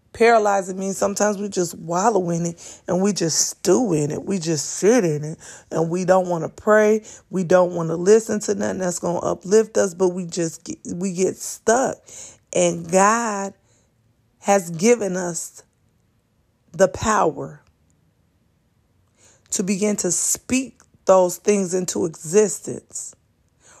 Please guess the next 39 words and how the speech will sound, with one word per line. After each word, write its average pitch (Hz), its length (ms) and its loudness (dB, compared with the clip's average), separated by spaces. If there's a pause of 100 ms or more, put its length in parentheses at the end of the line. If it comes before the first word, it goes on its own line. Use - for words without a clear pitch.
(280)
Old 208 300 6
things 220 240 -2
have 185 140 -4
passed 196 320 2
away, 196 160 0
and 185 80 -4
behold, 190 360 0
all 190 200 4
things 190 300 -4
have 175 120 -8
come 190 220 -4
new. 208 100 0
We're 190 300 0
new 202 320 -2
in 185 160 -6
Christ. - 760 -4 (400)
That's 190 160 0
why 214 180 4
it's 180 100 -4
so 190 340 0 (160)
important 190 760 -4
to 175 140 -8
know 175 180 -4
these 165 300 -10
scriptures, 185 640 -4
y'all. 156 220 -4 (280)
It's 185 180 -2
so 214 320 2
important 180 1300 -4 (720)
to - 160 -2
not 190 260 2
shut 190 500 0
down 175 560 0 (440)
when 180 320 0
we're 180 220 0
going 180 420 -4
through, 214 220 0
because 180 520 -6
it's - 360 -4